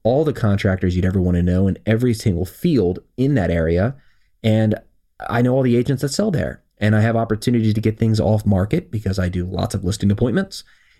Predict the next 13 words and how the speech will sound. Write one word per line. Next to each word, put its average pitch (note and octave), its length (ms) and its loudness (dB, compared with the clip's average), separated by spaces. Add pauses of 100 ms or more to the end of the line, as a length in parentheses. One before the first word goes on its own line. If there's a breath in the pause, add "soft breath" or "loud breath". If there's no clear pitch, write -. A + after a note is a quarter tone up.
(140 soft breath)
And G#2+ 560 2
it's A2+ 180 0
an A2 100 2
option A2 360 0
that G2+ 100 2
I G2 120 2
offer G#2 340 0
to A2 160 0
anyone A2+ 500 0 (320)
that A#2 220 0
I, A2+ 460 0 (220)
that A2+ 180 0
I A2 320 0